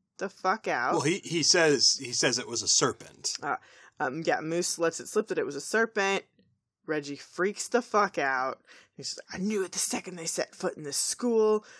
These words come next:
Speaker 1: Moose, why didn't you say anything to us?" Kevin's like, "Why didn't you tell my dad?" Uh,
Speaker 2: Moose
Speaker 1: Moose
Speaker 2: didn't want to be the jealous boyfriend.
Speaker 1: No, and,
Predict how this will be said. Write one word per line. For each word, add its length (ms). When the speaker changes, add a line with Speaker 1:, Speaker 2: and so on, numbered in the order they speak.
Speaker 1:
Moose, 420
why 160
didn't 140
you 80
say 260
anything 380
to 200
us?" 300
Kevin's 340
like, 120
"Why 240
didn't 160
you 60
tell 200
my 200
dad?" 640
Uh, 120
Speaker 2:
Moose 80
Speaker 1:
Moose 320
Speaker 2:
didn't 360
want 120
to 20
be 100
the 120
jealous 300
boyfriend. 580
Speaker 1:
No, 240
and, 200